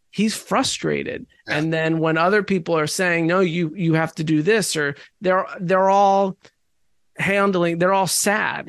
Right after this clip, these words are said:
Speaker 1: The robot is sad. The robot is longing. The robot is lonely. The robot is dejected. And, and so, yeah, I just wrote them like humans, and then I just wrote the, the dialogue in a more robotic way.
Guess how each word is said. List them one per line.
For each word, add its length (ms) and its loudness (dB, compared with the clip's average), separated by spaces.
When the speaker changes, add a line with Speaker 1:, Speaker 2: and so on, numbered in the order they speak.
Speaker 1:
The 100 2
robot 380 4
is 140 0
sad. 480 -2
The 100 -4
robot 500 0
is 180 -2
longing. 580 -2
The 140 -4
robot 420 2
is 160 -2
lonely. 540 -2
The 140 -4
robot 440 0
is 160 -2
dejected. 840 -6
And, 280 -4
and 260 0
so, 400 0
yeah, 140 0
I 60 2
just 200 -2
wrote 300 0
them 180 0
like 180 -2
humans, 420 -2
and 140 -2
then 120 -2
I 120 0
just 300 -4
wrote 300 -2
the, 180 -2
the 140 -4
dialogue 760 0
in 120 -2
a 40 -2
more 200 0
robotic 540 -2
way. 480 -4